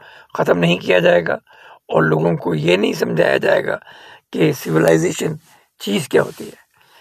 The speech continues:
انسانی حقوق چیز کیا ہوتے ہیں، اور یہ کہ ہر ایک بندہ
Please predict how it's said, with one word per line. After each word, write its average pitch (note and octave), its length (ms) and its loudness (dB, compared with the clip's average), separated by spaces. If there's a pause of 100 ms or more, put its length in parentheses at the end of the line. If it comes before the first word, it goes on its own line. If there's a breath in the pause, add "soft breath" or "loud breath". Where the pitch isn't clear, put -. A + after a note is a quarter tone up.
(120)
انسانی F#3 460 0
حقوق F#3+ 340 -2 (280 soft breath)
چیز F#3+ 320 -4
کیا - 160 -2
ہوتے A3 240 -12
ہیں، G#3 140 -20 (800 soft breath)
اور E3 180 2
یہ E3+ 200 2
کہ F3 240 -2
ہر E3+ 360 0 (800 soft breath)
ایک A3+ 280 2
بندہ E3 360 0